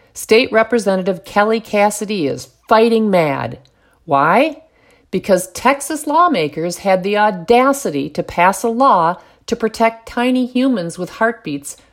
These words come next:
from being killed. Cassidy does not believe in states' rights. Like all other progressives, Cassidy is an arrogant totalitarian who believes the entire world must think just like her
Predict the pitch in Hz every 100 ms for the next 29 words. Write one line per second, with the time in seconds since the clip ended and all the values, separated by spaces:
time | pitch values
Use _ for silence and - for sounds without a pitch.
0 | _ 226 202 175 170 170 - 220 139 131
1 | - _ _ _ _ _ - 190 196 196
2 | 196 170 170 156 165 202 233 - 156 147
3 | 143 151 - - 151 139 156 160 139 120
4 | - - _ _ _ _ - 175 165 185
5 | 180 220 254 - 170 156 151 156 175 180
6 | - _ _ _ - 180 185 - 220 233
7 | 196 180 165 - 170 202 220 233 233 -
8 | 190 175 - 175 156 151 - 240 196 147
9 | 143 156 _ _ 202 196 185 180 160 156
10 | 160 147 - 214 277 302 294 269 285 185
11 | 139 147 - _ - 180 170 - 170 147
12 | - - 226 226 - 202 180 180 - 170
13 | 147 -